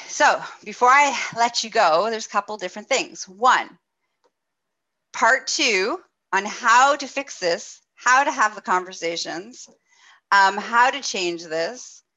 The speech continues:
is going to be exclusive for my Patreon people. So for, uh, within the next, I don't know, hour or two,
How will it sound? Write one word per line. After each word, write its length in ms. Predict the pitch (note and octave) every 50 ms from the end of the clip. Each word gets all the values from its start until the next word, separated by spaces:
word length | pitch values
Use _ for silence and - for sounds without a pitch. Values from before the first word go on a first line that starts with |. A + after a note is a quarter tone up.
| _ _ _ _ _ _ _
is 400 | - G3+ G3 G3 G3 G3 G3 -
going 260 | - F#3+ F#3+ F#3 G3 F#3+
to 100 | G3 G3
be 100 | G3 F#3+
exclusive 760 | F#3+ - - - - A3 A3+ - - F3+ F3+ F3+ F3+ F3+ F#3
for 160 | - - F#3
my 120 | F3+ F3 F3
Patreon 440 | G#3 G3+ F#3 - G3 F3 E3+ E3+ -
people. 540 | F3+ E3+ - E3 E3 E3 E3+ F3 F#3+ G3 F#3+
So 340 | - - - E3 D#3 D#3+ D#3+
for, 800 | - - - E3+ E3+ E3+ E3+ E3+ E3+ E3+ E3+ E3+ E3+ E3+ - - - D#3+
uh, 180 | E3 D#3 D#3+ D#3
within 360 | E3 F3 E3+ - F#3 F3 F3
the 80 | E3+
next, 340 | E3 E3+ E3+ E3+ - - -
I 160 | - - F3
don't 100 | E3+ D#3
know, 200 | D3 D3+ D3 D#3 _ _ _ _ _ _ _ _ _ _ _ -
hour 340 | F#3 F#3 F3+ F#3+ G3 G3+
or 80 | G3 F#3+
two, 440 | F#3+ - - G3+ F3+ F3+ F3+ G3+